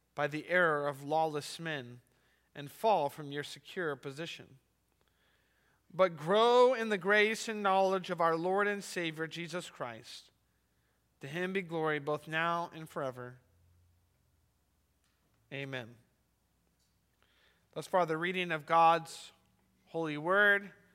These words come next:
May he bless it to the hands, hearts, and minds of his people. A group of students at Harvard once tried to fool the famous professor of zoology, Agassiz.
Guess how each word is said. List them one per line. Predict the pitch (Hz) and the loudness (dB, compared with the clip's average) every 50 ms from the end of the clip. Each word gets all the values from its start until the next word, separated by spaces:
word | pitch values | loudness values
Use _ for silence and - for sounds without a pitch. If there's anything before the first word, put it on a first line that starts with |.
| _ _ _ _ _ _ _ _ _ _ _ _ _ _ _ _ _ _ _ _ _ _ _ _ _ _ | _ _ _ _ _ _ _ _ _ _ _ _ _ _ _ _ _ _ _ _ _ _ _ _ _ _
May | - 139 | -12 -8
he | 143 165 165 | -6 -6 -6
bless | 147 160 170 170 160 - - | 0 2 2 2 2 0 -6
it | 165 135 - - | -8 -8 -10 -12
to | - 147 | -14 -10
the | 143 147 | -10 -8
hands, | 139 143 160 160 156 - | -6 -4 -6 -6 -6 -8
hearts, | - 156 156 151 147 - - | -8 -6 -6 -6 -6 -10 -14
and | 143 131 | -12 -8
minds | 139 143 147 151 151 151 147 139 - - | -6 -6 -4 -4 -4 -6 -8 -10 -14 -18
of | - - 131 _ - | -20 -20 -20 _ -18
his | 131 120 - | -18 -18 -18
people. | - - 190 185 _ - - - _ _ _ _ _ _ _ _ _ _ _ _ _ _ _ _ _ _ _ _ _ _ _ _ _ _ _ _ _ _ _ _ _ _ _ _ _ _ _ _ _ _ - _ _ _ _ _ _ _ _ _ _ _ _ _ _ _ _ _ _ _ _ _ _ _ _ _ _ _ _ _ _ _ _ _ _ _ _ _ _ _ | -16 -16 -18 -18 _ -20 -20 -20 _ _ _ _ _ _ _ _ _ _ _ _ _ _ _ _ _ _ _ _ _ _ _ _ _ _ _ _ _ _ _ _ _ _ _ _ _ _ _ _ _ _ -20 _ _ _ _ _ _ _ _ _ _ _ _ _ _ _ _ _ _ _ _ _ _ _ _ _ _ _ _ _ _ _ _ _ _ _ _ _ _ _
A | - 170 | -8 0
group | 160 262 320 269 | 2 4 2 4
of | 262 247 | 2 -4
students | - - - 269 294 277 269 254 240 180 208 | -4 -2 -2 -2 0 2 0 0 -2 0 -2
at | 208 180 - | -2 -2 2
Harvard | 170 214 220 226 226 214 214 214 202 196 196 196 196 190 - 170 170 | 4 6 8 8 6 6 4 2 4 4 2 0 -2 -6 -16 -12 -4
once | 170 196 208 214 - - | -2 0 0 0 -4 -10
tried | - - - 190 196 196 196 180 | -8 -6 0 2 4 4 2 0
to | 175 | -2
fool | 156 - - 208 202 196 190 | -8 -8 -8 -4 -2 -2 -2
the | 170 175 | -2 -4
famous | 165 - 190 185 190 190 185 160 - | -6 -4 -6 -4 -4 -4 -6 -6 -8
professor | - - 165 - 175 170 170 - - 175 156 | -12 -12 -8 -4 -4 -4 -4 -4 -6 -6 -6
of | 143 135 | -6 -6
zoology, | 131 156 156 156 160 175 185 180 160 147 131 143 143 143 147 147 - - | -8 -4 0 2 2 4 4 2 0 -2 -4 -10 -10 -10 -12 -14 -18 -8
Agassiz. | 120 139 147 151 143 131 123 147 170 160 131 - - - - - - | -8 -4 -2 -2 -2 -2 -4 -8 -8 -8 -10 -14 -18 -18 -18 -18 -20